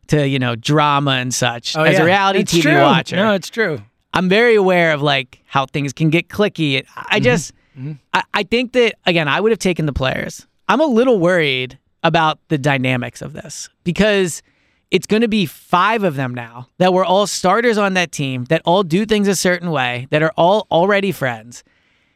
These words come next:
Speaker 1: And I think that, you know, you see Slade tweeting about how excited they are to have, uh, all these players. And I think there is, like, a, a coolness about it. But I also think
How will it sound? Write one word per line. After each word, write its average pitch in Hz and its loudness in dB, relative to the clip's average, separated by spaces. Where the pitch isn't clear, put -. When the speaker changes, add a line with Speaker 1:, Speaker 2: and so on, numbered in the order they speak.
Speaker 1:
And 202 2
I 185 2
think 233 -2
that, 202 0
you 175 0
know, 160 0
you 156 2
see 190 0
Slade 165 0
tweeting 170 0
about 170 0
how 147 0
excited 151 0
they 139 0
are 135 0
to 127 -4
have, 143 -2
uh, 151 -4
all 151 0
these 147 -2
players. 147 0
And 156 0
I 175 -2
think 247 -2
there 233 2
is, 196 0
like, 202 -2
a, 151 0
a 156 0
coolness 185 -2
about 123 -6
it. - -10
But 226 2
I 226 2
also 254 2
think 165 -4